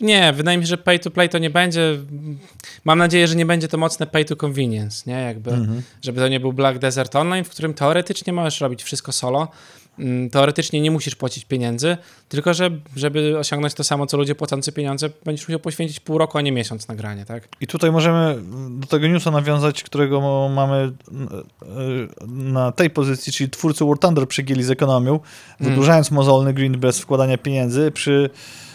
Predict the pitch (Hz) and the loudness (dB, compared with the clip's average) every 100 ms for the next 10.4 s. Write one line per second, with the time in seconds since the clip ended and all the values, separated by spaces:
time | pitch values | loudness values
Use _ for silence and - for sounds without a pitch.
0 | - 127 135 139 143 143 143 143 160 190 | -12 0 2 4 4 6 4 2 4 4
1 | 156 - 120 113 120 113 127 117 117 113 | 4 2 -4 -2 -2 -2 0 0 2 2
2 | 117 117 120 120 120 - 131 123 123 - | 2 0 2 2 0 -2 -2 0 -2 -2
3 | 113 110 107 110 107 104 104 104 104 110 | 0 0 0 -2 0 0 0 0 -2 4
4 | 123 113 104 101 113 101 98 90 87 104 | 4 4 0 -4 -6 -6 -6 -8 -8 -4
5 | 104 101 107 - 104 113 113 117 113 113 | -4 -4 -10 -10 -10 -6 -4 -2 0 0
6 | 113 104 123 165 - - - - - - | 0 0 -2 -2 -8 -20 -20 -20 -12 -6
7 | 139 - 147 147 147 151 147 143 151 - | -2 2 4 6 6 8 8 6 4 4
8 | 143 131 - 139 131 127 131 151 135 127 | 0 0 0 0 4 4 6 4 6 2
9 | 123 120 - - 120 113 110 110 113 117 | 2 -2 -4 -2 0 0 0 -2 -2 -2
10 | - 123 120 110 | -2 0 2 0